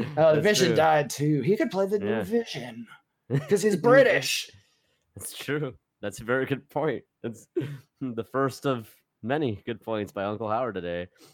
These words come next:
Speaker 2: I see
Speaker 1: Yeah.
Speaker 2: Pete Hornberger's also in this movie.
Speaker 1: <laughs> Is he?
Speaker 2: Yeah.
Speaker 1: Oh, he is.
Speaker 2: Yeah.
Speaker 1: Yeah.
Speaker 2: So
Speaker 1: Well
Speaker 2: I'm looking at an old shot of Scott Ads-,
Speaker 1: That's such a
Speaker 2: Adsis-,
Speaker 1: horny
Speaker 2: Adsit?
Speaker 1: guy.
Speaker 2: Yeah, he's a horny.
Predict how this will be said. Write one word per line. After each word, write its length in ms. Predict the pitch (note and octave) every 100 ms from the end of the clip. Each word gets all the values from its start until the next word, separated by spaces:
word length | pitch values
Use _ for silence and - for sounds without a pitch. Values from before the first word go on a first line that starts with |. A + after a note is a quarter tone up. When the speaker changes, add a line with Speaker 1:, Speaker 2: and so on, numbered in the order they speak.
| -
Speaker 2:
I 60 |
see 140 | - D3
Speaker 1:
Yeah. 80 | G#2
Speaker 2:
Pete 140 | C#3+
Hornberger's 520 | A#2 D#3 C3+ A2 G2
also 240 | G2 F#2+ F#2+
in 60 |
this 120 | F2+
movie. 360 | G2 F#2 F2+ G2+ _ _ _ _
Speaker 1:
<laughs> 60 | - D3 - F#3 - - _ _ _ _ _ -
Is 180 | F#3+ -
he? 200 | D4+ D#4+
Speaker 2:
Yeah. 140 | C3 B3
Speaker 1:
Oh, 100 | A#3+
he 220 | C4 B3
is. 340 | B3+ C#4 A3+
Speaker 2:
Yeah. 760 | F#3 G3+ C4+ A3 E3 C#3 C#3 C#3+ -
Speaker 1:
Yeah. 400 | - F4 F4 D4
Speaker 2:
So 180 | E3+ F3
Speaker 1:
Well 20 |
Speaker 2:
I'm 180 | D#3 E3
looking 200 | E3+ F3
at 80 | G3+
an 60 | F3
old 260 | D#3 D#3+
shot 400 | C#3+ - D3 C3 -
of 180 | A#2 G#2
Scott 540 | - - D3 D3 C#4+ - _ A#2
Ads-, 480 | A2 - - - -
Speaker 1:
That's 420 | A2+ A2 G#3+ -
such 160 | - -
a 60 | F#3+
Speaker 2:
Adsis-, 60 |
Speaker 1:
horny 360 | D3+ G3 F#3+ F3
Speaker 2:
Adsit? 120 | D#3
Speaker 1:
guy. 560 | D3+ C#3+ C#3+ D3 D#3+ D#3+ - _ _ _ -
Speaker 2:
Yeah, 180 | C#3 D3
he's 120 | E3+
a 80 | D#3+
horny. 200 | D#3